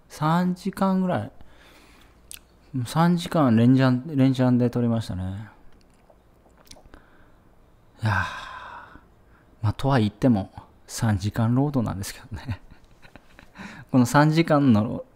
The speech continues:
今回使った労働が、一生、まあ、今回ね、新商品も作ったんですけど、まあ、ずっとこの三時間の労働が一生使い続けるっていうね。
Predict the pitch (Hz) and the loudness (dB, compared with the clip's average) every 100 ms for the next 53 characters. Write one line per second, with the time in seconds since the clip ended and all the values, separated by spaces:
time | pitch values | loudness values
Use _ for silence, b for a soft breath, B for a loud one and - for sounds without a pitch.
0 | _ - 135 98 95 - 120 - 113 110 | _ 2 2 2 -2 -4 -6 -2 0 0
1 | 110 107 104 92 - _ _ _ B B | 0 -2 -2 -6 -10 _ _ _ B B
2 | B B B B _ 120 - - 131 120 | B B B B _ -6 -4 -2 2 2
3 | - 175 180 269 220 139 151 139 120 240 | 4 2 6 6 6 4 4 4 4 6
4 | 233 262 214 175 110 - 127 - 101 - | 6 4 2 2 -2 -2 -6 -4 -6 -6
5 | 113 92 90 - _ _ _ _ _ _ | -10 -10 -10 -14 _ _ _ _ _ _
6 | _ _ b b _ _ - 151 135 151 | _ _ b b _ _ -4 -2 0 0
7 | 151 143 147 135 143 143 139 104 104 104 | 0 2 2 4 4 4 2 2 0 -2
8 | 107 98 101 - _ - 120 120 - - | -2 -4 -6 -8 _ -6 -6 -6 -6 -4
9 | 113 110 110 104 90 - - 95 113 | -2 -4 -4 -6 -6 -10 -12 -10 -12